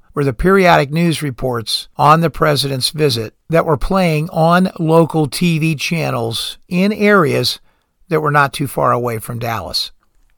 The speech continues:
It was not just nurses that heard things said by Rose Cherami before the actual assassination. As recounted by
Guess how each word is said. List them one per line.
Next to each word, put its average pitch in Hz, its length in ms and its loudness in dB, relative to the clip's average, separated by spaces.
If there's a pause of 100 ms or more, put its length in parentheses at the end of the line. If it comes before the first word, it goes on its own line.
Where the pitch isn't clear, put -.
(120)
It 220 60 6
was 185 160 4
not 277 240 6
just 196 460 4
nurses 147 520 0
that 131 140 -6
heard 143 280 0
things 107 480 -8
said 147 340 0
by 131 200 0
Rose 127 460 -4
Cherami 120 640 -4 (300)
before 151 340 -2
the 127 140 -4
actual 113 400 -6
assassination. 117 840 -4 (1200)
As 151 160 2
recounted 214 480 0
by 160 440 2